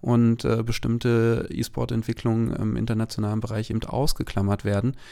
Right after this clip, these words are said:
Und ehrlich gesagt ist das eben auch einer der Aufträge von, von eSports Europe, genau diese Horizonte zu erweitern und zu promoten sozusagen,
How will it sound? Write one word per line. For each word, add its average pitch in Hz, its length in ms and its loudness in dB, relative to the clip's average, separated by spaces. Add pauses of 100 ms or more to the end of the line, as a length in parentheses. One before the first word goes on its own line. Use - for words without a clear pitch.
(300)
Und 117 120 -2
ehrlich 113 260 2
gesagt 110 380 -2
ist - 180 -6
das 107 200 0
eben 117 260 0
auch - 320 -2
einer 101 260 2
der - 240 -2
Aufträge 101 560 -2
von, 101 320 0
von 104 220 -2
eSports - 420 -4
Europe, 104 320 2 (320)
genau 101 300 -2
diese 104 320 2
Horizonte 104 480 4
zu - 160 -4
erweitern 107 580 0
und 101 500 0
zu - 120 -6
promoten 107 680 2
sozusagen, 101 720 0